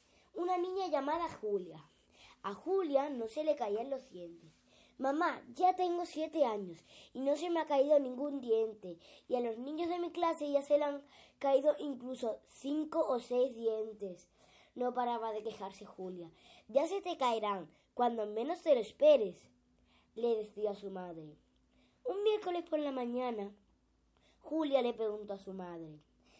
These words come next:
"Mamá, ¿qué llevo de desayunar hoy?".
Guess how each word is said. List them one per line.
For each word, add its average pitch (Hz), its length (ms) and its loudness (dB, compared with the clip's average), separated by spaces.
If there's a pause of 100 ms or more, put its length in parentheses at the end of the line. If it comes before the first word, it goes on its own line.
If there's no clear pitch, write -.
(160)
"Mamá, 285 600 -2 (520)
¿qué 415 220 0
llevo 320 260 4
de 302 100 2
desayunar 262 720 -2
hoy?". 175 340 -4